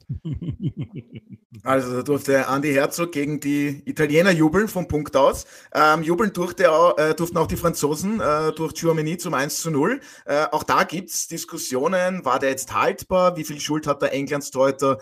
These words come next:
Speaker 2: Pickford? Äh, Andi, gibst du dem Schlussmann der Engländer eine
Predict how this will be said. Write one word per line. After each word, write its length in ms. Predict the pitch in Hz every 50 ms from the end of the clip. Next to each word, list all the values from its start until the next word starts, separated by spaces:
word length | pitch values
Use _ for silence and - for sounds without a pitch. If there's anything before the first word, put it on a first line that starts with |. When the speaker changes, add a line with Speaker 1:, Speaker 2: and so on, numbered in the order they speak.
| - - - _ _ -
Speaker 2:
Pickford? 680 | - 196 208 - - - 190 190 214 214 214 - - -
Äh, 320 | - 147 143 143 147 139 135 - -
Andi, 280 | - 135 156 170 185 208
gibst 220 | - 160 160 -
du 40 | 165
dem 120 | 160 170
Schlussmann 360 | 160 - 156 170 170 180 170 165
der 100 | - 139
Engländer 540 | 147 147 151 165 165 160 170 165 170 - _ _ _ _ _ _
eine 400 | - 135 135 135 139 139 131 131